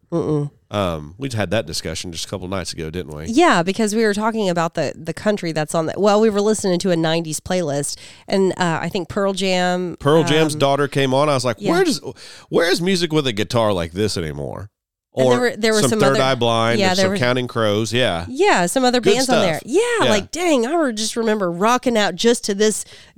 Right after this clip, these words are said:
Speaker 1: guitar solo or whatever.
Speaker 2: Right.
Speaker 1: And I was just a kid, you know, in high school or whatever, but they didn't know that you can't find that
Speaker 2: I,
Speaker 1: anymore.
Speaker 2: I wish that they would find somebody just better. Like, tonight's Rihanna. What? I, she's
Speaker 1: Mm.
Speaker 2: not exactly a picture of class, is she?
Speaker 1: Girl, she dirty. Mm.
Speaker 2: There you go.
Speaker 1: Mm.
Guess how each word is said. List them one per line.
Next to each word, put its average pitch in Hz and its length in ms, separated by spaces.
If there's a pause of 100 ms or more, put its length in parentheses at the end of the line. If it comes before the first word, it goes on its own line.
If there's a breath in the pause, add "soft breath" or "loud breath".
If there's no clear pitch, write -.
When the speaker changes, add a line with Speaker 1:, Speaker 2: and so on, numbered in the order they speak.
(140)
Speaker 1:
guitar 214 440
solo 196 480
or 175 160
whatever. 175 420
Speaker 2:
Right. 123 340
Speaker 1:
And 262 160
I 277 100
was 302 140
just 269 200
a - 40
kid, 226 460
you 226 80
know, 180 120
in 175 80
high 170 160
school 175 300
or 175 120
whatever, 196 400
but 196 120
they 254 120
didn't 226 340
know 220 340
that 175 120
you 196 180
can't - 300
find 220 200
that 156 120
Speaker 2:
I, 143 60
Speaker 1:
anymore. 143 220
Speaker 2:
I 156 120
wish 349 260
that 302 160
they 190 140
would 151 260
find 147 420
somebody 104 680 (760)
just 82 320
better. 90 320
Like, 175 240
tonight's 156 400
Rihanna. 87 540
What? 160 160 (920)
I, - 140
she's 175 440
Speaker 1:
Mm. - 20
Speaker 2:
not 170 160
exactly 104 520
a 87 60
picture 90 380
of 76 100
class, 98 460
is 80 120
she? - 140
Speaker 1:
Girl, 220 220
she 277 180
dirty. 175 640
Mm. 202 320
Speaker 2:
There 123 100
you 113 140
go. 85 400
Speaker 1:
Mm. 180 360